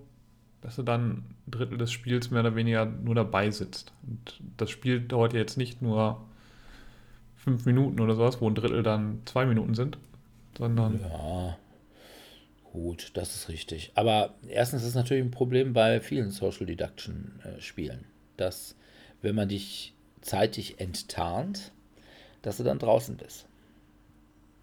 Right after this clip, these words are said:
Speaker 2: Ne, das ist also auch bei Werwolf, ne? Wenn du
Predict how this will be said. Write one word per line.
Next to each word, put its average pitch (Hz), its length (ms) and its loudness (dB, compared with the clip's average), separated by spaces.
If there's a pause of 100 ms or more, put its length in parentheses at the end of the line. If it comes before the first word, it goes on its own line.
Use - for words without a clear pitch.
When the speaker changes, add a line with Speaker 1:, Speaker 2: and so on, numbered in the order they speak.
Speaker 2:
Ne, - 120 -10
das - 120 -8
ist - 60 -4
also 95 200 2
auch 92 160 -2
bei 92 460 2 (1120)
Werwolf, 120 580 4 (240)
ne? 175 160 -2
Wenn 110 140 4
du 101 300 0